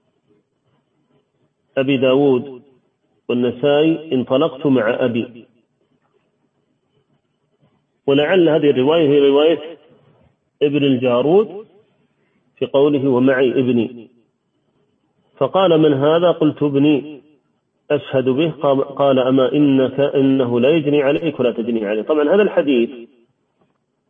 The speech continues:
قد جاء من رواية جماعة من الصحابة كما ذكر الألباني رحمه الله تعالى في الإرواء.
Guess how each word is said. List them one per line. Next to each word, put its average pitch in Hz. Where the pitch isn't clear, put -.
قد 135
جاء 185
من 151
رواية 147
جماعة 135
من 131
الصحابة 131
كما 131
ذكر 135
الألباني 127
رحمه 123
الله 123
تعالى 131
في 117
الإرواء. 120